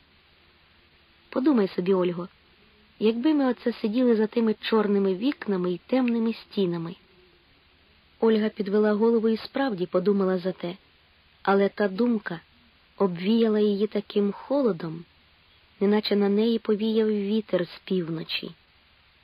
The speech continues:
Натомість її всю освітила й обігріла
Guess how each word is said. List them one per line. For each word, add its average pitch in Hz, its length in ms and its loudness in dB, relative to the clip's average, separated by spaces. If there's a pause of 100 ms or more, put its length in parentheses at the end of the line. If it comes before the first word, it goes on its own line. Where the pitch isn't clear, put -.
(960)
Натомість 277 720 -2
її 254 200 2
всю - 400 -6
освітила 233 680 0
й 233 120 4
обігріла 214 640 0